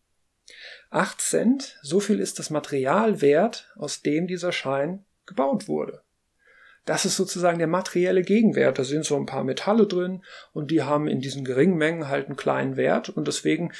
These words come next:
wenn ich da jetzt einfach das als Material eintauschen würde, würde ich etwa acht Cent dafür bekommen. Physikalisch gesehen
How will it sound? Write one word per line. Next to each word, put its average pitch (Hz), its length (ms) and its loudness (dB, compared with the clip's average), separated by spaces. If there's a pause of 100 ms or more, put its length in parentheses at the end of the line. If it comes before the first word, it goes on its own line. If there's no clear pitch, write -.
(220)
wenn 147 140 0
ich 147 140 -2
da 147 100 6
jetzt 139 220 2
einfach 151 320 0
das 143 200 -4
als - 200 -4
Material 165 680 -2
eintauschen 214 560 0
würde, 135 320 -2
würde 185 160 4
ich - 160 -4
etwa 180 280 0
acht 160 300 -8
Cent 151 300 -4
dafür 143 240 -6
bekommen. - 480 -8 (1500)
Physikalisch 170 800 0
gesehen 147 580 0